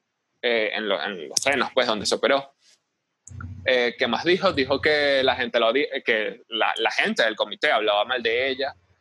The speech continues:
y que, ay Dios, esto no sé si lo puedo resumir tanto, pero <laughs> eh, defendió solo a Jacqueline Aguilera. Jacqueline Aguilera es una de las personas más, eh, ligadas a Osmel, o una de las personas, o la única persona, mejor dicho, del comité ligada a un Osmel Sousa.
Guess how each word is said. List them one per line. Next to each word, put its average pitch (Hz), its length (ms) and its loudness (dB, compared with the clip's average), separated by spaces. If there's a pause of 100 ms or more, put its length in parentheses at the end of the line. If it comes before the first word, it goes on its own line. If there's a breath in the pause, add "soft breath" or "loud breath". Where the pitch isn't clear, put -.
(380)
y 147 200 -2
que, 120 560 2 (120)
ay 120 160 -8
Dios, 107 200 2
esto 113 200 2 (140)
no 123 120 0
sé 117 140 2
si - 80 2
lo 120 100 6
puedo 107 160 2
resumir 117 340 -2
tanto, 104 260 0 (520)
pero 160 280 4
<laughs> - 1200 0 (1300 loud breath)
eh, 151 500 4
defendió 180 540 2
solo 180 300 4
a 175 80 2
Jacqueline 127 380 0
Aguilera. 113 400 0
Jacqueline 113 360 -4
Aguilera 147 420 0
es 131 80 -4
una 120 240 -4
de 131 40 2
las 147 140 -4
personas 160 440 -4
más, 123 300 -4
eh, 123 220 2
ligadas 113 440 0
a - 100 -14
Osmel, 123 480 -2
o 104 200 -6
una 135 260 0
de 104 100 2
las 104 140 -4
personas, 110 460 -6
o 131 80 0
la 110 120 4
única 202 300 2
persona, 117 360 0
mejor 120 220 -2
dicho, 123 240 2
del 113 80 4
comité 117 320 2
ligada 117 400 4
a 156 40 4
un 196 160 -2
Osmel 98 380 -2
Sousa. - 380 -4